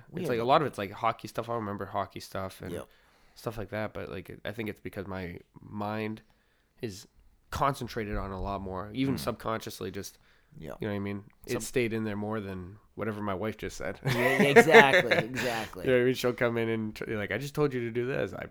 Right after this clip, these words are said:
Speaker 2: pff.
Speaker 1: Yeah.
Speaker 2: Yeah, one in, in, in one ear and out the other.
Speaker 1: Out the other,
Speaker 2: Yeah.
Speaker 1: exactly. Yeah. It definitely lies down to, like, your interest too. Like, especially, like, in school,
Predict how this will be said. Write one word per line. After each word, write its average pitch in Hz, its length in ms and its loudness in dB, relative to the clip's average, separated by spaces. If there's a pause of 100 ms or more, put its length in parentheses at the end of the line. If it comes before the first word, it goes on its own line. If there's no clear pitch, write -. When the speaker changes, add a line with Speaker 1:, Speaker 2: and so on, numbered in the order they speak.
Speaker 2:
pff. - 280 -16 (360)
Speaker 1:
Yeah. 82 200 -8 (280)
Speaker 2:
Yeah, - 120 -6
one 101 260 -4
in, 127 200 -2
in, 139 340 2
in 202 180 8
one 185 160 4
ear 151 160 2
and 131 100 -2
out 117 140 -4
the 107 140 -4
other. 98 120 -2
Speaker 1:
Out 117 160 0
the 117 200 0
other, 110 160 0
Speaker 2:
Yeah. 104 80 -4
Speaker 1:
exactly. 101 560 -6
Yeah. 87 360 -8
It 120 140 -8
definitely 147 380 0
lies 107 320 -4
down 101 260 -6
to, 98 160 -6
like, 87 240 -8
your 82 120 -10
interest 73 520 -8
too. 87 220 -8
Like, 78 320 -12 (240)
especially, 113 500 -4
like, 92 320 -10
in 95 140 -8
school, 101 520 -6